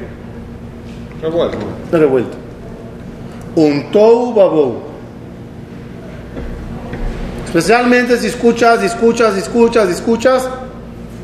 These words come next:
Speaker 2: y lees. Imagínense a alguien que estudia bien en el día. Por la mañana leyó un libro, en el coche escuchó un disco y en la conferencia escuchó Dvar Torah. Ahora en la mente hay mucha Torah que escuchó.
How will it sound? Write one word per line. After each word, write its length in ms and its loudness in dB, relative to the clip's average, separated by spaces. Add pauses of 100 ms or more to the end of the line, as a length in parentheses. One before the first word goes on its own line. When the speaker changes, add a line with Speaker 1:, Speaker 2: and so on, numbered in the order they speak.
(500)
Speaker 2:
y 160 6
lees. 600 2 (1600)
Imagínense 380 6
a 60 4
alguien 240 2
que 80 4
estudia 380 4
bien 340 4
en 100 6
el 160 2
día. 200 2 (1080)
Por 100 6
la 100 6
mañana 420 4
leyó 240 6
un 120 2
libro, 600 2 (260)
en 140 2
el 160 2
coche 260 4
escuchó 360 4
un 120 4
disco 720 4 (260)
y 120 6
en 120 6
la 140 4
conferencia 560 2
escuchó 760 2
Dvar 280 4
Torah. 420 4 (540)
Ahora 300 6
en 80 2
la 100 4
mente 400 2
hay 220 4
mucha 340 2
Torah 240 4
que 100 2
escuchó. 560 2